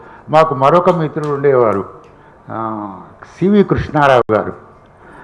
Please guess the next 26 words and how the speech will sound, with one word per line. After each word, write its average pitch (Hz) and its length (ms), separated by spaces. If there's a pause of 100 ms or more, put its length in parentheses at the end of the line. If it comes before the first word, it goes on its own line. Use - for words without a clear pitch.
(120)
ఆయన 156 340
నెల 143 300
నెల 175 520
వెన్నెల 147 360
అని 139 500
నడిపేవాడు 131 640 (600)
మన 117 140
యాకూబ్కు 127 600
ముందు. 123 440 (640)
ఆ 139 160
నెల 131 260
నెల 185 260
అనే 165 240
వెన్నెలలో 147 680
అందరూ 160 480
కమ్యూనిస్టు 151 540
భావాల 143 340
వాళ్ళే 139 380
ఎక్కువగా 143 380
ఉండేవారు, 113 520 (400)
కానీ 165 140
అన్ని 180 300
భావాల 170 460
వాళ్ళు 160 280
కవిత్వం 160 380
చదువుకోవచ్చు. 131 760